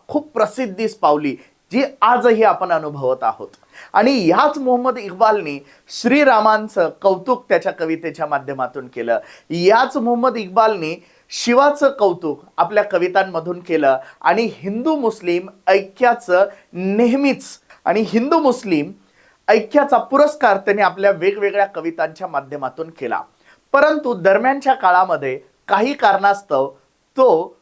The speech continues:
ब्रिटनला गेला, इंग्लंडला गेला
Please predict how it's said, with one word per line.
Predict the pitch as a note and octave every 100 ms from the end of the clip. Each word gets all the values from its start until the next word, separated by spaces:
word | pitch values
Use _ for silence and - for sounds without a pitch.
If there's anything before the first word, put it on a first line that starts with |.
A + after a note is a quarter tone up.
| _
ब्रिटनला | C#3+ D#3+ G3 C4+ C4+ C4
गेला, | A3 F3 C#3 C#3+ - _ _ -
इंग्लंडला | A3 B3+ C4+ C4 C4
गेला | F#3 D#3+ D#3